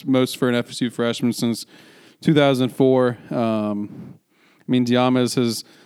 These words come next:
one of the longest hitting streaks by a freshman in, in program history and the longest since D J Stewart in, in two thousand thirteen. I mean, Titans coming off a five R B I game.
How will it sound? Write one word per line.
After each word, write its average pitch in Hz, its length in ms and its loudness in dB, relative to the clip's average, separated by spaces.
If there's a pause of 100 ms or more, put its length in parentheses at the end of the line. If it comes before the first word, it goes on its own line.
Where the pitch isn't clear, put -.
(120)
one 131 120 2
of 127 80 4
the 123 40 2
longest 123 380 0
hitting 123 180 0
streaks 120 340 0
by 117 160 2
a 117 40 2
freshman 113 520 -2
in, 117 260 -2
in 113 260 -4
program 117 440 0
history 117 460 0
and 113 100 0
the 110 60 -2
longest 110 440 0
since 117 180 -4
D 120 160 0
J 113 160 -2
Stewart 120 460 0
in, 123 280 -4
in 123 140 -4
two 120 220 -2
thousand 117 500 0 (400)
thirteen. 120 760 -2
I - 60 -8
mean, 113 380 -4 (240)
Titans 123 340 -2
coming 123 240 2
off 117 160 0
a 117 100 -2
five 117 280 2
R 113 160 2
B 117 120 2
I 113 140 2
game. 110 420 -2